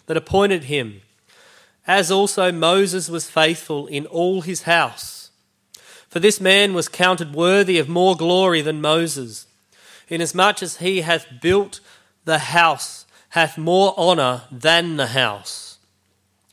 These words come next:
For every house is built by some man, but he that built all things is God. And Moses verily was faithful in all his house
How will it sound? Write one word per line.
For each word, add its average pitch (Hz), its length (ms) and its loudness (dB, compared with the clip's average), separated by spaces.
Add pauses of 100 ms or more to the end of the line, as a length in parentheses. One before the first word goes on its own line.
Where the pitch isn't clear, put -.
(100)
For - 140 -6
every 185 360 2
house 180 440 4
is 131 100 -10
built 185 400 0
by 147 160 -2
some 160 400 -2
man, 127 440 -2 (380)
but 151 140 -12
he 190 180 2
that 170 200 -4
built 170 260 0
all 196 340 4
things 123 580 -2
is 131 200 -10
God. 139 480 0 (600)
And 156 200 -2
Moses 180 480 4
verily 190 560 2
was 156 220 -8
faithful 175 500 0
in 147 140 -4
all 180 200 2
his 185 160 -4
house 127 480 0